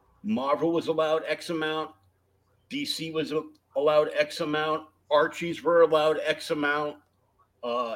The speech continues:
and, like, some of the other small presses were allowed, you know, like, one or two spots or whatever. Um, and that was per month.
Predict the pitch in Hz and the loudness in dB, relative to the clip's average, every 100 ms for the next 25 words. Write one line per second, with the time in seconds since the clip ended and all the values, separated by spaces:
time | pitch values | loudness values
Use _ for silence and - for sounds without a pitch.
0 | - 135 135 135 131 131 160 147 139 139 | -6 -2 -2 0 -4 -4 -4 -2 0 0
1 | 135 - 156 135 131 143 131 131 110 127 | 0 -6 0 0 2 0 0 -2 -4 -2
2 | 135 127 131 127 113 117 107 120 117 - | 0 0 0 -2 -2 -4 -2 -4 -4 -6
3 | 117 - 120 120 - 117 113 110 113 _ | -10 -6 -4 -4 -4 -4 -2 -2 -4 _
4 | _ _ _ _ _ _ - 113 113 110 | _ _ _ _ _ _ -8 -4 -2 -2
5 | 107 - - 131 139 135 131 - - 143 | -6 -12 -8 -2 -2 -2 -6 -4 0 2
6 | 127 165 143 - - | 2 -2 -4 -8 -20